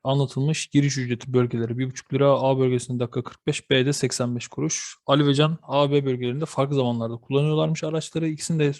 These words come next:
toplam süreleri eşit. Ali'nin A bölgesinde kullandığı süre B'den iki dakika fazla. Şimdi Ali'nin B bölgesindeki süresine T dedim.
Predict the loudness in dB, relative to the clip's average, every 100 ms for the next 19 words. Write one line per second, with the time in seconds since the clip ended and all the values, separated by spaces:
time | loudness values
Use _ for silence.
0 | _ -6 -2 2 2 2 0 2 2 0
1 | -2 -6 -16 _ -2 0 2 2 2 0
2 | -4 -2 -2 -2 -2 -2 0 0 0 -4
3 | -4 -2 -2 0 0 -2 -8 -6 -2 0
4 | 0 2 2 2 -2 -2 -6 -6 -6 -4
5 | -6 -8 0 0 0